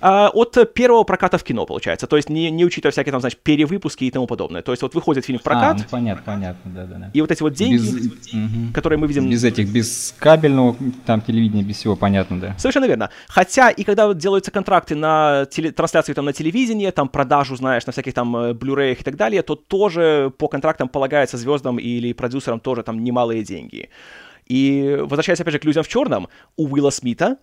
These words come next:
Speaker 1: точно такие же условия.
Speaker 2: Тебя послушать, это, по-, понимаешь, что студия — это <laughs> самые незаси-, незащищённые эти з-, звенья в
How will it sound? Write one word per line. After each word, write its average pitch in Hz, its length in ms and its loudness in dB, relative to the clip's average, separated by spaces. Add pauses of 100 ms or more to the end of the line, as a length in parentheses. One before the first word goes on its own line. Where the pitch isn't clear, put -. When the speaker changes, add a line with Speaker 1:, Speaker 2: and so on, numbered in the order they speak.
Speaker 1:
точно - 260 0
такие 226 340 -2
же 127 120 0
условия. 69 600 -8 (220)
Speaker 2:
Тебя 135 260 4
послушать, 143 500 4 (320)
это, 101 520 -4 (380)
по-, 117 160 0
понимаешь, 139 540 4
что 127 180 -4
студия — 139 420 0
это 135 260 2
<laughs> - 100 -8
самые 139 340 2
незаси-, 143 340 -4
незащищённые 131 1040 2
эти 107 240 -4 (640)
з-, 117 280 0
звенья 123 600 6
в - 40 -18